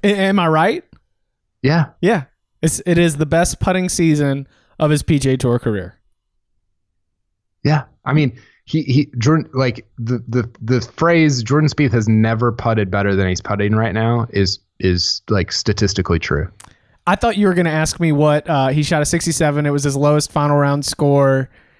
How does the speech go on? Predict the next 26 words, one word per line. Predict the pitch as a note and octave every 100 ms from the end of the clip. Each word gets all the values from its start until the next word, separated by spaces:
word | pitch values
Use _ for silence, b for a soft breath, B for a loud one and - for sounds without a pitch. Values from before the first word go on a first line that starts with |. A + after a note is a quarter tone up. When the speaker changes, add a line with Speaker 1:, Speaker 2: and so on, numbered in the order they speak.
| b b
Speaker 1:
I | E3
know | D#3+ F3+ A3
his | A3+ F3 E3+ -
average | D#3+ F3+ E3+ D#3+ D3+ C#3 - -
Sunday | - D3+ C#3+
score, | - D3 C3+
I | C3+
think, | C#3
is | C3
seventy-four. | - D3 C3+ B2 - C3 B2 A#2 A2+ A#2+ _ _ _ _ _
I | C#3+
was | D#3
gonna | D3 D#3+
guess | D3 D#3 D3 C#3+ -
that | D3+
his | C#3+ C3+
second | - - - F3 - E3+ C3+
lowest | C#3+ C3+ C3+ B2+ - - - _ _ _
Sunday | - - D#3+ D3+ C#3+
final | C#3 C#3 C#3
round | C#3 C3 C3
score | - C#3+ C3
th-, | C3+
in | - C#3
twenty | C3 D3+ C#3
nineteen | C3 B2+ A#2+ C#3+ C3+ B2+ A#2+